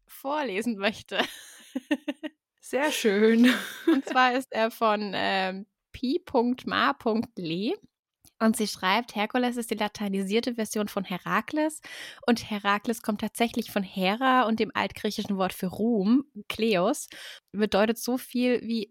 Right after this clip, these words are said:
Speaker 1: der, der sich an Hera Ruhm erwarb. Weil die Geschichte von Herkules, Herkules kam auf die Welt und die Mutter hat dann erfahren, okay, Herkules ist von Zeus,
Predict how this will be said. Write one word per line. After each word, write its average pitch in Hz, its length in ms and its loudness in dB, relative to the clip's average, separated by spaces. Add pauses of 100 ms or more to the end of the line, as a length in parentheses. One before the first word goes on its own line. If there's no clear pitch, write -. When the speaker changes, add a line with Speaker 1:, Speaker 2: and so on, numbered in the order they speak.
(140)
Speaker 1:
der, 226 300 2
der 208 180 -4
sich 214 300 -6
an 202 80 -8
Hera 196 400 -2
Ruhm 208 340 0
erwarb. 160 560 -4 (140)
Weil 180 400 4 (340)
die 208 80 -8
Geschichte 220 340 -4
von 214 120 2
Herkules, 202 840 -2
Herkules 214 360 -2
kam 196 180 -4
auf 190 100 -2
die 196 140 -6
Welt 226 400 2
und 196 380 -6
die 185 360 -2
Mutter 202 240 0
hat 196 120 2
dann 190 100 2
erfahren, 180 320 -2
okay, 180 360 0 (140)
Herkules 185 420 -4
ist - 100 -8
von - 180 -10
Zeus, 240 380 2